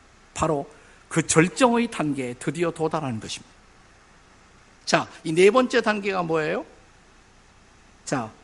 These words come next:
드디어 이 여인은 예수님을 누구로 만나요?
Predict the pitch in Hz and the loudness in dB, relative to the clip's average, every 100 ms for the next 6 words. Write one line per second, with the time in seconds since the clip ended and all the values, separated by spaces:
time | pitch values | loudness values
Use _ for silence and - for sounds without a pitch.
0 | - - 165 180 170 185 202 220 190 180 | -6 0 2 2 2 0 4 4 4 0
1 | 180 220 - - - - - - 123 156 | -4 -6 -12 -20 -20 -20 -20 -18 0 6
2 | 180 - 180 165 160 160 156 160 185 170 | 6 6 2 2 2 0 0 2 4 4
3 | 151 147 151 185 | 4 2 0 -2